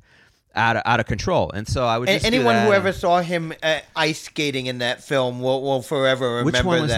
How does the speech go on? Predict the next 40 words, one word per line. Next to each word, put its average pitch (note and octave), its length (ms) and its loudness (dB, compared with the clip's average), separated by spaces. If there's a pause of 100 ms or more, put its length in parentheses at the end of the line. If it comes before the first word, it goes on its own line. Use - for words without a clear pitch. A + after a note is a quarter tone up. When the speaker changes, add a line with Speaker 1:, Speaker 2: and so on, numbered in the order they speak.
(100)
Speaker 1:
that B2+ 100 -2
one? G2 160 -2
Which G#2+ 180 -4
one? A#2+ 40 -2
Speaker 2:
That F#3 60 2
Speaker 1:
The G#3 60 2
Speaker 2:
was, A3+ 60 0
uh, - 100 -2
Speaker 1:
Freshman? G3 240 2
Speaker 2:
I G3 40 0
believe F#3+ 260 -2
that C#4 100 2
was A#3 140 -2
The G#3+ 60 -12
Freshman, B3+ 420 -4
Speaker 1:
The C#3+ 80 -2
Speaker 2:
yeah. E3 120 2
Speaker 1:
Freshman? B2 480 -4 (120)
And B2+ 160 -2
that B3 120 4
wasn't D#3+ 240 0
even B2 180 -4
him A#2 160 -2
at G#2+ 60 2
Speaker 2:
And A3 80 2
he D4+ 80 4
Speaker 1:
his F4+ 80 0
Speaker 2:
was - 60 2
actually - 260 4
Speaker 1:
worst. G#3+ 80 2
Speaker 2:
very B3 200 6
graceful, E3+ 880 2 (100)
Speaker 1:
Yeah, D3 200 2
Speaker 2:
but G#3+ 100 10
Speaker 1:
yeah. A3+ 120 8
Speaker 2:
it A3+ 40 6
was A#3+ 140 0
just B3+ 180 -2
like, A#3 280 4 (440)
it, G3+ 180 -10